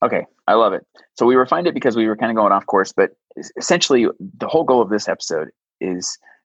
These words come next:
to build the vision of your future so you know what actions you need to take today to become that person. And, uh, put another way, you have to know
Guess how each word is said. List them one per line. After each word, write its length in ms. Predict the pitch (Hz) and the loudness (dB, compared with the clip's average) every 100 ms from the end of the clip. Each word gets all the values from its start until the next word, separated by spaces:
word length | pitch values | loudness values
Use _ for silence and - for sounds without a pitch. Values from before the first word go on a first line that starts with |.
| - | -2
to 80 | 107 | -2
build 260 | - 139 | 2 2
the 80 | 139 | 4
vision 240 | 120 110 101 | 2 0 -2
of 60 | |
your 100 | 92 | -4
future 580 | - 101 101 - 123 131 _ _ _ _ | -6 -4 -2 2 0 0 _ _ _ _
so 220 | - 127 | -4 0
you 160 | 107 104 | 2 4
know 360 | 104 104 107 | 4 6 6
what 360 | 107 85 104 123 | 4 0 0 2
actions 420 | 113 110 - 95 | 2 0 -4 -6
you 80 | 101 | -4
need 200 | 101 87 | -6 -6
to 60 | - | -4
take 180 | 98 82 | -6 -4
today 500 | 95 82 92 139 165 _ _ _ _ - | -4 0 2 0 -4 _ _ _ _ -16
to 80 | - | -14
become 280 | 98 - 87 | -8 -6 -4
that 180 | 73 | -6
person. 340 | - 50 - - _ _ _ _ _ _ _ _ | -6 -12 -14 -20 _ _ _ _ _ _ _ _
And, 260 | 101 104 101 - | 2 2 2 0
uh, 140 | 95 - - - | -2 -2 -8 -10
put 120 | - 135 | 0 2
another 280 | 123 131 | 4 4
way, 320 | 135 135 139 143 _ _ _ | 4 4 2 -4 _ _ _
you 60 | - | -14
have 100 | - | -10
to 100 | 110 | -6
know 520 | 101 110 113 117 120 | 0 2 2 0 -6